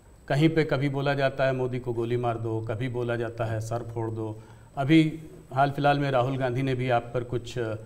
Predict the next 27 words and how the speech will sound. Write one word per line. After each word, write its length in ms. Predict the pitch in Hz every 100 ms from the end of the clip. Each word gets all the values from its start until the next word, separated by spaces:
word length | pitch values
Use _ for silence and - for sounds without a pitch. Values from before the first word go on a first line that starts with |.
| - - - - 113 110 110 - - - -
आपको 400 | 127 139 139 143
कुछ 160 | 139 135
ऐसे 220 | 117 127
शब्द 300 | - 123 120
बोले 280 | 117 120 131
हैं 200 | 120 117
जो 100 | 113
कि 220 | 113 120 117 - - -
personal 300 | 135 - 143
attack 300 | 120 139 143
के 100 | 131
तौर 180 | 127 123
पर 120 | 123
उनको 220 | 117 120
भी 80 | 120
देखा 280 | 113 107 117
जा 120 | 110
सकता 320 | 107 117 -
है। 160 | 110 - - -
ये 120 | 170 254 135
ऐसा 520 | 165 170 208 208 - -
मोदी 220 | 135 151
के 100 | 180
साथ 180 | - 139 123
क्यों 140 | 131 113
होता 220 | - -
है? 100 | -